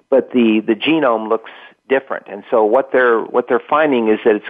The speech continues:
it's gonna be very difficult to find common denominator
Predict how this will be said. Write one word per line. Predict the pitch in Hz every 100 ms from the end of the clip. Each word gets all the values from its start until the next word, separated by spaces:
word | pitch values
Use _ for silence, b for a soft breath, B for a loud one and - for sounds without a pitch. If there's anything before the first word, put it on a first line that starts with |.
| -
it's | - 113 -
gonna | 120
be | 110 113
very | 104 135 131
difficult | 120 139 - - 120 104 -
to | 113
find | - 110 107 - b b b b -
common | 151 143 135
denominator | 120 117 113 117 113 110 107 104 98